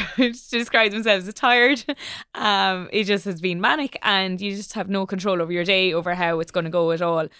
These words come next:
But I know that, like, okay, come, like, the patients have protected mealtimes, so thankfully we kinda get a protective, protected lunchtime as well. And I know that, like, I'm gonna have something tasty, bright, colourful in my lunch, and it's gonna brighten up my day a bit. Um, so that's, like, you know, why I,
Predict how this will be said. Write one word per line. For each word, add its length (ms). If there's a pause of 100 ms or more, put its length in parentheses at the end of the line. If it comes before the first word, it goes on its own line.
(160)
But 100
I 140
know 300
that, 160
like, 180
okay, 380
come, 440 (400)
like, 280
the 80
patients 360
have 160
protected 400
mealtimes, 400
so 340
thankfully 420
we 160
kinda 240
get 160
a 20
protective, 540 (280)
protected 480
lunchtime 440
as 60
well. 200 (240)
And 100
I 60
know 220
that, 160
like, 160
I'm 100
gonna 160
have 100
something 380 (240)
tasty, 440
bright, 360
colourful 440
in 100
my 100
lunch, 260
and 60
it's 80
gonna 180
brighten 220
up 80
my 140
day 160
a 20
bit. 220 (340)
Um, 420
so 140
that's, 300
like, 200
you 60
know, 280
why 280
I, 320